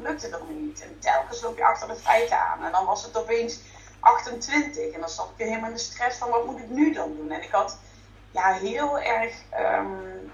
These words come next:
het gevoel dat, eh, eh, ja, dat de diabetes toen in het begin wel echt mijn leven beheerste. Maar dat het van mij ook een ander mens had gemaakt, zeg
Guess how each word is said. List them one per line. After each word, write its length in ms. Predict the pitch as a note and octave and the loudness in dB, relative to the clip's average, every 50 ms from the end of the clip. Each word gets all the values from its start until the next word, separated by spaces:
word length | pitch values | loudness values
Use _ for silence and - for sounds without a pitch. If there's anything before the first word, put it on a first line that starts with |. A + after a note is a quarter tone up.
| - - - - | -18 -20 -20 -14
het 200 | - - - - | -12 -12 -10 -10
gevoel 640 | - - G3 - - - - A3 G#3+ G#3+ G#3+ G#3 G3 | -10 -10 -10 -10 -10 -8 -6 -4 -4 -2 -4 -4 -2
dat, 380 | F#3 F3+ F3+ - - - D#3+ F3 | 0 0 0 0 -2 -6 -2 4
eh, 300 | E3+ E3 E3 E3 D#3+ - - - - - - - - - - - - - - - - | 8 8 10 10 8 6 4 -2 -6 -14 -20 -20 -20 -20 -20 -20 -20 -20 -20 -20 -14
eh, 100 | - - - - - F#3+ G3+ - - - | -12 -10 -10 -8 -10 -10 -12 -14 -10 0
ja, 180 | G3 G3 F#3+ F#3+ | 4 4 4 6
dat 180 | G3+ G3 - | 4 0 -2
de 120 | A3+ G3+ F#3+ | -2 -8 -6
diabetes 600 | G3 G#3+ A3 G3 G3 G#3 G3+ - - G3 - - | -2 0 0 2 2 2 0 0 -2 -8 -10 -8
toen 160 | C4+ C4 B3+ | -8 -8 -6
in 160 | - G#3 G#3+ | -6 -4 -4
het 140 | G#3 G3+ F#3+ F#3+ | -6 -6 -8 -8
begin 220 | F#3+ A#3 B3 A#3+ | -8 -6 -4 2
wel 180 | A3 F#3+ - - | 2 2 2 2
echt 200 | E3 D#3 - - | -4 -8 -8 -6
mijn 120 | F#3+ G3 | -6 -4
leven 260 | F#3+ D#3+ - - - | -4 -4 -4 -6 -8
beheerste. 400 | - E3+ E3+ D#3+ D#3 D#3 - - F#3+ | -10 -10 -6 -6 -6 -8 -8 -6 -6
Maar 80 | G3 | -2
dat 140 | G3+ G3+ G3+ | -2 -2 -4
het 260 | G#3+ G3 - - - - - - - - - - - | -4 -8 -10 -14 -16 -18 -18 -20 -20 -20 -20 -16 -8
van 160 | - F#3+ F#3+ | -6 0 8
mij 240 | G3 G#3 A3 A3 G#3+ | 10 12 12 12 10
ook 60 | G3+ | 6
een 100 | G#3 G3 | 2 4
ander 280 | F3+ F#3+ F#3+ F#3+ F#3+ G3 | 4 4 4 2 -2 -2
mens 300 | F#3+ G#3 A#3 C4 - - | 0 0 0 0 -2 -6
had 200 | - - - - - | -10 -10 -10 -12 -12
gemaakt, 360 | D3+ D3 D3+ D3+ - - - | -10 -8 -8 -8 -8 -10 -14
zeg 100 | - - | -20 -20